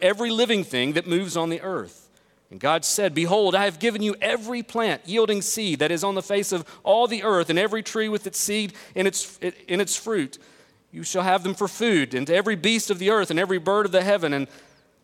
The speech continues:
everything that creeps on the earth, everything that has the breath of life. I have given every green plant for food." And it was so. And God saw that everything he had made, and behold, it was very good.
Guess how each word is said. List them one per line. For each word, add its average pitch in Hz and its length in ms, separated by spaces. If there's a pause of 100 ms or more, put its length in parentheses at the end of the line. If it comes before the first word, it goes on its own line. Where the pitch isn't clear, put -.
(100)
everything 180 380
that 165 100
creeps - 800
on 120 120
the 127 100
earth, 143 380
everything 135 680
that 107 120
has 127 420
the - 80
breath 123 260
of 107 100
life. 107 380
I 120 200
have 123 200
given 120 280
every 131 280
green 123 280
plant 110 340
for 104 100
food." 104 440 (420)
And 131 240
it 170 220
was 151 160
so. 135 420
And 120 140
God 185 220
saw 196 200
that 175 100
everything 220 360
he 220 80
had 196 120
made, 196 320
and 165 120
behold, 180 360
it 165 80
was 160 180
very 170 280
good. 143 480